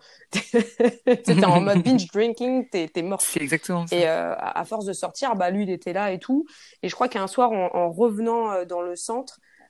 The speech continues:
Speaker 1: sais, on se pécho et tout. Et, euh, j'étais super contente. Euh, j'avoue que j'étais, euh, j'étais là en mode, « Oh, c'est trop bien » et tout. <laughs> Mais tu sais, c'était,
Speaker 2: <laughs>
Speaker 1: c'était à l'arrache, fallait pas que les gosses nous voient, euh, machin, même s'ils étaient au dortoir. Enfin bref, c'est, c'est un peu l'histoire de, euh, tu sais, nos jours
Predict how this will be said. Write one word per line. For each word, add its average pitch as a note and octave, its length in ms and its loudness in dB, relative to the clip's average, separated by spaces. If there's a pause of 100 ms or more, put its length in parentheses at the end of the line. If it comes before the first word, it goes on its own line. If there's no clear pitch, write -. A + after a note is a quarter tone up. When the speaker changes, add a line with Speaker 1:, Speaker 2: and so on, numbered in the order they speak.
Speaker 1:
sais, A3 100 -6
on F#3 120 -4
se - 140 -12
pécho G3+ 380 -4
et F#3+ 80 -4
tout. C4+ 300 -4 (420)
Et, F#3 200 0
euh, F3 560 -2
j'étais D#3 240 -8
super A#3+ 260 -4
contente. A#3 540 -4 (400)
Euh, F3+ 560 2
j'avoue F#3 200 -2
que B3 40 -6
j'étais, F3 320 -2
euh, D3+ 100 0
j'étais D#3 200 -10
là F#3+ 80 0
en F#3 40 -2
mode, « E3 220 0
Oh, B3+ 60 -6 (140)
c'est - 160 -8
trop - 180 -4
bien » G#3+ 240 -2
et F#3+ 60 -2
tout. - 260 -4
<laughs> F3 420 -2
Mais G3+ 140 6
tu C4+ 100 6
sais, G3+ 160 6
c'était, F3 180 8 (160)
Speaker 2:
<laughs> C#3+ 100 -6
Speaker 1:
c'était - 120 2
à E3+ 60 6
l'arrache, G3+ 360 2
fallait E3+ 200 -8
pas F#3+ 120 -8
que F#3+ 100 -14
les F3 80 -8
gosses F#3+ 240 -8
nous G3 120 -6
voient, G#3 460 0
euh, F3 60 0
machin, E3+ 340 -6
même F#3+ 140 -4
s'ils F3+ 220 -8
étaient F3+ 180 -8
au F3 180 -2
dortoir. G3+ 540 -2
Enfin F#3 120 -8
bref, F#3 240 -4
c'est, D#3 200 -12 (540)
c'est - 140 -10
un G3 140 2
peu A#3+ 160 -2
l'histoire G#3 420 -4
de, G3 140 -4
euh, E3+ 320 -2
tu - 60 -14
sais, G#3+ 80 -4
nos G3 160 -4
jours F3 200 -8